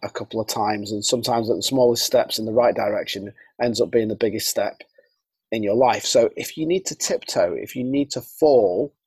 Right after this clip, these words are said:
fall forward, but do something, take that action and take those steps.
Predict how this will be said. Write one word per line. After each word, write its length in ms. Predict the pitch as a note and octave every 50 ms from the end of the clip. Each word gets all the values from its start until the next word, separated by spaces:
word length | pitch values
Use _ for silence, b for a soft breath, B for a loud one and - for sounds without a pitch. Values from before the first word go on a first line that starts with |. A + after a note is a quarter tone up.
| _ _ _ _ _ _ _ _
fall 300 | - - D3+ D3 C#3 C#3
forward, 560 | C#3 - A#2+ A2 G#2+ G#2+ G#2 A2 B2+ D3+ - - - _ _ _ _ _ _ _ _ _ _ _ _ _ _ _ _ _ _ _ _ _ _ _ _ _ _ _ _ -
but 180 | C3+ A#2+ A#2+
do 160 | - D#3 C#3
something, 500 | B2 - - D3+ C#3+ C#3 B2+ - A2 G#2 G2
take 240 | - - B2+ A#2 A#2+
that 180 | B2 - -
action 340 | G2 - - - - A#2+ A2
and 120 | A2 G#2 -
take 300 | - - A2+ G2+ - -
those 240 | G#2 G#2+ G#2 - -
steps. 760 | - - - G#2 F#2+ - _ - - - - - - -